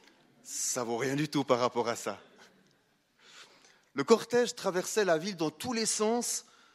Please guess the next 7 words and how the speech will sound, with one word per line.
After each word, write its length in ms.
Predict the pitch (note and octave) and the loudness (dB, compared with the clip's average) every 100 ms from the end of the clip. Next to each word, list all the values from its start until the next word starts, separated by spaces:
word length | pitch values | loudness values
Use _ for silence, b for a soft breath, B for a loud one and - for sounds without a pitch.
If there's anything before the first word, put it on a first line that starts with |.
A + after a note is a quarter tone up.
| b b | b b
pendant 300 | F3+ F3+ F3+ | 2 4 2
des 420 | C#3 A#3 B3+ E3+ | 2 2 2 4
heures 560 | E3 G3+ F#3 G#2 - - _ b b b b _ - | 4 4 -2 -6 -14 -20 _ b b b b _ -6
pour 160 | D#3+ | 2
arriver, 800 | F3 E3 F#3+ F#3 G#3 G3+ F#3 C#3+ B B | 4 2 0 4 6 6 2 -2 B B
après 380 | B2+ A#2+ - E3 | -16 -10 0 0
s'être 440 | C#3+ - C#3 - | 0 -4 -8 -12